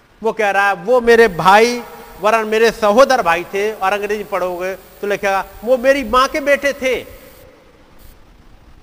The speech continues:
क्योंकि आप पढ़ोगे उस समय एक आदमी के कई एक पत्नियां हुआ करती थी, तो दूसरी माँ के भी नहीं थे। "वो जो तुमने मार दिए, जेबा सलमुन्ना, वो मेरे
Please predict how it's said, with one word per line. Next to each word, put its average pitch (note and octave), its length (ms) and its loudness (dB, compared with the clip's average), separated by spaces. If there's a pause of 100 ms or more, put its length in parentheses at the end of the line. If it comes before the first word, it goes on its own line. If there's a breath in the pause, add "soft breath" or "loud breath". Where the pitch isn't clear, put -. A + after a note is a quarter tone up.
(880)
क्योंकि A#3+ 180 -4
आप A#3+ 140 -2
पढ़ोगे B3+ 240 -2
उस C4+ 120 -2
समय C4 520 -4
एक B3+ 180 2
आदमी A3 260 -4
के C4+ 120 -4
कई B3+ 200 -4
एक C4 120 -6
पत्नियां A#3+ 320 -4
हुआ C4 160 0
करती G#3 300 -6
थी, C#4 240 -10
तो - 300 -14
दूसरी D4+ 340 -6
माँ D#4+ 160 0
के F4 120 -2
भी F4 100 -2
नहीं F4 160 -2
थे। C4+ 160 0 (1500)
"वो C4 180 0
जो C#4+ 120 0
तुमने E4+ 420 -6
मार A#3+ 280 0
दिए, A3 500 0 (840)
जेबा A3 320 0
सलमुन्ना, A#3+ 760 -4
वो A#3+ 80 -2
मेरे B3 340 0